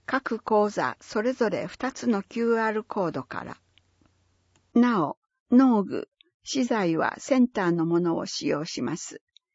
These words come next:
いずれの講座も天候や野菜の生育状況により日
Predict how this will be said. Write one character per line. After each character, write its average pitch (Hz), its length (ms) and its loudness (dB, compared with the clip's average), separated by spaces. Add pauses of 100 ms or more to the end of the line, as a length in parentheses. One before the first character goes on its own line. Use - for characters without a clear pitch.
(420)
い 202 100 -4
ず 254 140 -2
れ 254 120 6
の 247 160 6
講 220 260 2
座 220 160 -2
も 214 220 0 (380)
天 262 240 4
候 240 260 4
や 226 300 2
野 185 140 -4
菜 247 280 2
の 233 140 2
生 233 260 2
育 233 240 -4
状 220 240 4
況 202 300 0
に 156 160 4
よ 151 120 4
り - 200 -8 (340)
日 185 180 0